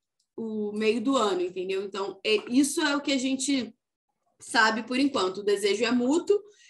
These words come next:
e a, com a proximidade do fim de contrato, as partes já conversaram de novo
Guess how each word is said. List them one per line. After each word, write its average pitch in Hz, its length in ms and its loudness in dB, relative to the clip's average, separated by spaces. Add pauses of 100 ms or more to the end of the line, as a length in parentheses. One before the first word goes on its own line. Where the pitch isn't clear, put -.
e 233 100 4
a, 220 200 0
com 262 100 -2
a 240 100 2
proximidade 233 640 -2
do 233 100 -6
fim 226 220 -6
de 220 100 -8
contrato, 262 720 2 (240)
as 220 220 -2
partes 220 480 0
já 233 240 4
conversaram 226 720 -2
de 247 120 0
novo 240 460 2